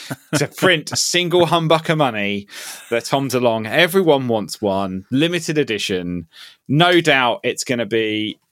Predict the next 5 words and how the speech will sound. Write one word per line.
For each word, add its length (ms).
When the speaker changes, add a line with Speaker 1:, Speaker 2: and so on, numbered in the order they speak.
Speaker 1:
crazy 1000
money 420
in 80
the 80
future. 600